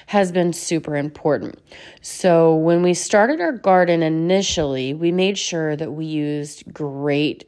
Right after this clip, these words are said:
soil. And we, we did a no-till method, and we, we layered cardboard on top of our existing, um, lawn area and added, um, composted manure, as well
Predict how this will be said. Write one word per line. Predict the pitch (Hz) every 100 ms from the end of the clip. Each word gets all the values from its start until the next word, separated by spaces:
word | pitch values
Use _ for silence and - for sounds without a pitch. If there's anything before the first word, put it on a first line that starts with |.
| _
soil. | - - - 131 110 - - _ - - - -
And | 170 165 156 156 160 -
we, | 160 170 170 165 160 156
we | 170 170
did | 190 208
a | 208 170
no-till | 165 160 185 - 240
method, | 190 147 - 143 139 143
and | - 151 143 143 139
we, | 143 143 139 139
we | 165 147
layered | 147 143 139 -
cardboard | - 240 226 226 233 220 -
on | 175 170
top | 175 170 160
of | 165
our | 160 156
existing, | 156 156 165 - 170 156 156 156 151 - - _ -
um, | - - -
lawn | 165 180 170 165 160
area | - 139 139 135 151 185 _ _ _ _ _ _ 170 -
and | 180 165 165
added, | 165 160 156 151 147 156 -
um, | - - - -
composted | 170 165 170 175 165 - 151
manure, | 151 165 214 214 202 202 196 - - -
as | - 170 165 175
well | 165 160 156